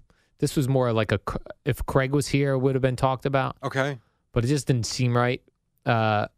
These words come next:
Speaker 1: I, I had seen, uh, on the internet yesterday that another dildo was thrown from the stands in Buffalo.
Speaker 2: I was not aware of that.
Speaker 1: Yeah.
Speaker 2: I
Speaker 1: It
Speaker 2: did
Speaker 1: didn't
Speaker 2: not
Speaker 1: get
Speaker 2: see the dildo throw.
Speaker 1: it did not get a lot of coverage as it did the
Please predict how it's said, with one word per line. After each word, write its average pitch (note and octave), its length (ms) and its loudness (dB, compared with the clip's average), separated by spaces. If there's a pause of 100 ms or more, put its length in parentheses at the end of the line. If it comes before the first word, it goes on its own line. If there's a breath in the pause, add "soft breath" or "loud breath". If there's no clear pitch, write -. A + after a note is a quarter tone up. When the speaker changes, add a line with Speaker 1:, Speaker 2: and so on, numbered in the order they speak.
Speaker 1:
I, B2 220 2 (160)
I B2 100 4
had A#2 180 0
seen, D3 520 0
uh, A2+ 420 2
on A2 200 0
the A2+ 160 0
internet A2 400 0
yesterday G2+ 400 0
that G2+ 200 2
another A2+ 440 2
dildo A2+ 560 0
was G2 180 0
thrown G2 560 0 (480)
from B2 300 0
the A#2+ 100 2
stands G#2+ 500 0
in G#2+ 160 2
Buffalo. F#2+ 500 0
Speaker 2:
I C3+ 160 0
was B2 180 -2
not B2+ 140 0
aware C#3 220 2
of G#2 100 -8
that. F2 240 -6
Speaker 1:
Yeah. G2+ 340 0 (140)
Speaker 2:
I G2+ 80 -8
Speaker 1:
It B2+ 40 2
Speaker 2:
did B2 60 0
Speaker 1:
didn't D#3+ 120 4
Speaker 2:
not - 100 2
Speaker 1:
get D3+ 160 0
Speaker 2:
see B2+ 100 -4
the A2 120 -2
dildo G#2 380 -2
throw. D#2+ 360 -8
Speaker 1:
it B2+ 80 2
did B2+ 140 2
not C3+ 200 0
get D3 100 2
a B2 60 0
lot A#2+ 280 2
of C3 100 0
coverage D3 460 0
as A#2 140 2
it G#2+ 120 0
did A#2 160 2
the G#2+ 120 2